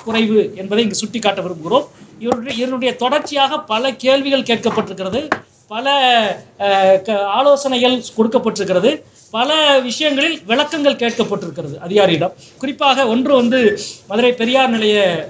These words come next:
அஹ், பேருந்து நிலைய ப்ராஜெக்ட். அதை பொறுத்த வரைக்கும் ஸ்மார்ட் சிட்டியினுடைய, அஹ், நோக்கம், ஸ்மார்ட் சிட்டியில் என்னெல்லாம் வேணும் என்று மக்களிடம் கருத்து கேட்கிற பொழுது,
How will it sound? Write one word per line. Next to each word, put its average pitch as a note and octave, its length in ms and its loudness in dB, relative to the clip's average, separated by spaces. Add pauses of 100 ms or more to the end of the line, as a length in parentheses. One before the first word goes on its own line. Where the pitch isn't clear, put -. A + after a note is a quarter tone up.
அஹ், E3+ 220 -2
பேருந்து G#3+ 380 2
நிலைய F3+ 400 -2 (180)
ப்ராஜெக்ட். F3 500 -2 (480)
அதை A3 220 0
பொறுத்த C#4+ 300 0
வரைக்கும் C4+ 460 0 (360)
ஸ்மார்ட் C#4+ 480 0
சிட்டியினுடைய, B3+ 800 0 (380)
அஹ், E3 440 0
நோக்கம், G#3+ 480 -2 (880)
ஸ்மார்ட் C4+ 200 2
சிட்டியில் C4 920 0
என்னெல்லாம் C#4+ 300 0
வேணும் C#4 300 4
என்று B3 180 0
மக்களிடம் A#3 460 -2
கருத்து A#3+ 340 -4
கேட்கிற A#3+ 320 -2
பொழுது, F#3 340 0